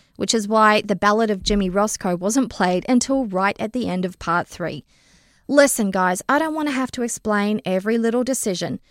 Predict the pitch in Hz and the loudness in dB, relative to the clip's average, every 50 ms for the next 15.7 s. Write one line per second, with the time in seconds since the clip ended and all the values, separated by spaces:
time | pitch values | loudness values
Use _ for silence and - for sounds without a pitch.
0 | _ _ - 220 254 285 285 - - 247 294 311 285 285 302 294 294 302 - - | _ _ 2 4 4 4 4 2 2 2 4 6 6 6 6 4 2 0 0 0
1 | 233 202 240 233 - - - - - 269 277 311 311 247 220 214 214 214 214 220 | 0 2 2 0 0 -2 -2 0 2 4 4 4 4 4 4 4 4 4 4 4
2 | 233 233 226 - 196 - 202 196 196 220 240 - - 233 226 220 - - - 247 | 2 2 0 -2 -4 -4 -2 0 0 0 0 0 0 0 -2 -2 -2 -2 -2 -2
3 | 294 - - 359 349 - - - - 285 277 311 311 320 311 277 247 254 247 - | -2 0 0 0 -2 -2 -2 -4 -2 0 0 2 2 2 2 2 0 0 -2 -4
4 | - 208 190 180 185 220 247 - _ _ _ _ _ _ - 247 214 208 226 247 | -4 -2 -2 -2 -2 -4 -6 -8 _ _ _ _ _ _ -2 0 0 2 0 0
5 | 240 - 240 233 240 226 226 185 - 202 - - 214 170 - 202 196 - - - | -2 -2 -2 -2 0 0 -2 -2 -4 -4 -4 -4 -4 -4 -6 -6 -6 -6 -4 -4
6 | 185 185 - - - - - - - - 185 - - 208 190 180 - - 254 302 | -4 -4 -4 -6 -8 -8 -8 -10 -10 -10 -6 -4 -2 -2 -2 -4 -4 -4 -4 -4
7 | 285 - - - - - 269 262 - - - 190 175 185 190 - - - - - | -2 -4 -8 -6 -2 0 0 0 -2 -4 -2 -2 0 -2 -2 -4 -8 -10 -4 0
8 | 226 214 202 - - 180 180 190 196 185 - - - - - 185 170 - 160 - | 0 0 0 -2 -4 -4 -2 0 -2 -2 -4 -6 -8 -4 -4 -4 -4 -6 -8 -12
9 | - _ _ _ _ _ _ _ _ _ - - 214 220 220 220 220 - - - | -18 _ _ _ _ _ _ _ _ _ 0 2 4 4 4 4 2 0 0 -2
10 | 214 202 220 220 240 269 302 311 - 285 302 269 - 277 247 233 202 202 214 220 | 0 2 2 2 4 2 2 0 -2 -2 -4 -2 0 0 0 0 2 2 2 2
11 | 220 214 190 175 190 - - - 180 - - 196 180 180 - 190 202 226 247 - | 2 2 2 0 0 -2 -2 -2 -2 -2 -2 -4 -2 -2 0 0 2 0 0 -2
12 | - 226 233 233 214 - - 220 202 - - 214 196 175 - 208 214 220 220 185 | -2 0 0 0 -2 -4 -6 -8 -8 -6 -4 -4 -4 -4 -4 -2 0 0 0 0
13 | - - 190 190 185 190 226 254 - - - - - 233 226 226 226 220 202 190 | 0 0 0 0 0 0 0 0 -2 -4 -2 0 2 4 4 4 4 2 2 0
14 | 185 175 180 196 202 214 226 220 - 135 - - 185 175 - - 190 190 185 185 | -2 -2 -2 0 0 0 0 0 -2 -4 -4 -2 -4 -6 -6 -4 -4 -2 -2 -2
15 | 165 175 170 - - 240 269 294 247 180 165 - - - | -2 -4 -4 -4 -2 -2 0 0 0 -2 -4 -6 -10 -14